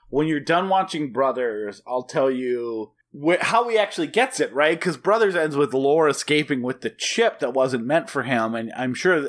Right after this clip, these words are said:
I'm sure you could, like, intuit that, like, "Oh, at some point in an episode I didn't see he got it." But part of the re-, so part of the reason I didn't show that is that there's a, uh, it would make you watch three more episodes. Not that that's a bad thing, but it's, it actually converges with the Borg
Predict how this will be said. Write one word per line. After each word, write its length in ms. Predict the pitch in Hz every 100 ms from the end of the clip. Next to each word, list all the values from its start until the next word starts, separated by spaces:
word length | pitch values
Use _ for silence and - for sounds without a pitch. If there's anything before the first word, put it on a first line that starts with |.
| 120
I'm 100 | 143
sure 140 | - 208
you 140 | 165
could, 160 | 143 120
like, 300 | 127 - - 135
intuit 600 | 131 - 180 160 131 -
that, 180 | 127
like, 180 | - 147
"Oh, 180 | 254 214
at 120 | 139 -
some 160 | 202 190
point 260 | 170 147
in 60 | 123
an 60 |
episode 300 | 127 127 135
I 80 | 120
didn't 240 | 113 120 -
see 160 | 113
he 120 | 107
got 260 | 98 123 120
it." 120 | 98 - - -
But 160 | 165 180
part 240 | - 302
of 60 | 349
the 100 | 233
re-, 160 | 175 147
so 240 | 185 175
part 240 | - 311
of 80 | 403
the 60 | 214
reason 260 | 175 156
I 80 | 151
didn't 240 | 139 160 123
show 240 | - 214
that 200 | 226 143
is 80 | 139
that 160 | 143 135
there's 260 | 147 147 143
a, 280 | 131 123 - _ _ _ 151
uh, 120 | 165 -
it 60 |
would 120 | 175 170
make 260 | 185 196
you 80 | 190
watch 320 | 165 156 151
three 200 | - 147
more 220 | 147 127 135
episodes. 420 | - 170 120 131
Not 200 | 180 240
that 60 | 190
that's 240 | 156 -
a 40 | 107
bad 360 | 208 285 226
thing, 240 | - 120 117
but 180 | 139 139
it's, 240 | 127 - - - -
it 60 | 175
actually 320 | 185 - 226
converges 600 | - 160 143 156 170 170
with 140 | 160 156
the 80 | 110
Borg 480 | - 113 202 285